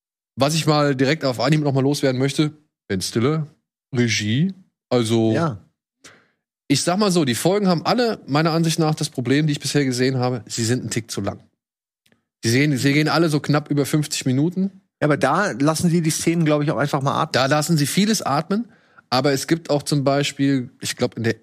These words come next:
Speaker 1: ersten Folge, wenn die neue Kollegin Hallie vorgestellt wird, ähm, da gibt's dann auch so ein paar Momente, ja, die atmen vielleicht, das ist schön, aber ob sie jetzt drin sind oder nicht, hätte der Folge jetzt auch nicht geschadet, ja, weil gerade in der ersten Folge sieht man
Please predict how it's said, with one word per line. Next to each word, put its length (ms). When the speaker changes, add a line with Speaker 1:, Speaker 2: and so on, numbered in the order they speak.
Speaker 1:
ersten 640
Folge, 680
wenn 180
die 100
neue 260
Kollegin 440
Hallie 300
vorgestellt 720
wird, 260
ähm, 320
da 100
gibt's 180
dann 100
auch 120
so 120
ein 60
paar 140
Momente, 580
ja, 180
die 160
atmen 400
vielleicht, 560
das 120
ist 80
schön, 220
aber 500
ob 160
sie 120
jetzt 220
drin 160
sind 100
oder 120
nicht, 320
hätte 260
der 120
Folge 300
jetzt 140
auch 160
nicht 160
geschadet, 500
ja, 260
weil 220
gerade 280
in 60
der 80
ersten 280
Folge 340
sieht 180
man 260